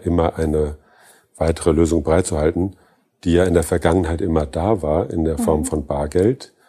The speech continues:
Speaker 1: aber die nicht mehr da wäre, wenn wir also die schwedische Entwicklung praktisch auch hier hätten oder darüber hinausgehen. Noch, also der, der, die Geschwindigkeit,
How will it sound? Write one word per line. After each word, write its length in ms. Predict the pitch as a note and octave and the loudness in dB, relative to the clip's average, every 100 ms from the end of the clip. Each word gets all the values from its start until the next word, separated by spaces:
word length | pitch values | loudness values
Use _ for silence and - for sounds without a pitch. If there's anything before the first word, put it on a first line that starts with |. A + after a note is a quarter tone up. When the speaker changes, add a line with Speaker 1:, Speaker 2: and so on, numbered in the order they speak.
| _ _ _ _ | _ _ _ _
Speaker 1:
aber 200 | D#2+ E2+ | 0 0
die 240 | D#2+ E2+ E2+ | 2 0 2
nicht 400 | F2 G2+ - G#2 | 2 2 0 -2
mehr 340 | F2 E2+ F#2+ - - | 2 2 -2 -10 -4
da 240 | D#2+ E2 | -4 2
wäre, 320 | F2 D#2+ D2+ | 2 2 0
wenn 360 | D#2+ D#2+ D#2+ D2 _ _ _ _ _ - | 0 0 0 -4 _ _ _ _ _ -12
wir 500 | D#2+ D#2 D#2+ - - _ | -4 2 2 2 -4 _
also 380 | E2+ D2 D#2+ - - _ _ _ - - | -2 0 0 -2 -6 _ _ _ -20 -8
die 80 | E2 | -6
schwedische 560 | - F2 F2+ F#2 D#2+ | 2 4 4 2 0
Entwicklung 560 | D#2+ D2 D#2+ - E2 D2+ | -2 0 -2 -2 -2 -2
praktisch 480 | D#2+ D2+ - D2+ - | -4 -6 -6 -8 -6
auch 140 | D2+ | -8
hier 260 | - F2 F2 | -2 2 2
hätten 440 | D#2+ - D#2+ D2 - - _ _ _ | 2 0 -4 -4 -10 -20 _ _ _
oder 240 | F2 D#2 D#2 | -2 0 2
darüber 400 | D#2+ D2+ C#2+ C#2+ | 2 2 2 0
hinausgehen. 760 | D2 D2 C#2+ D2 - D#2 D2+ D#2+ | -2 -4 -4 -6 -6 -4 -2 -2
Noch, 220 | C#2+ - - - - | -2 -4 -8 -10 -6
also 220 | D#3+ E2+ D#2+ | -2 0 2
der, 280 | F2 E2 | 4 4
der, 440 | D#2+ E2 D#2+ D#2 - _ - | 2 0 2 0 -6 _ -4
die 60 | |
Geschwindigkeit, 920 | D#2+ - F#2+ A2 G2 - D#2 D#2+ D#2+ | -2 2 2 4 2 -2 -2 -2 -4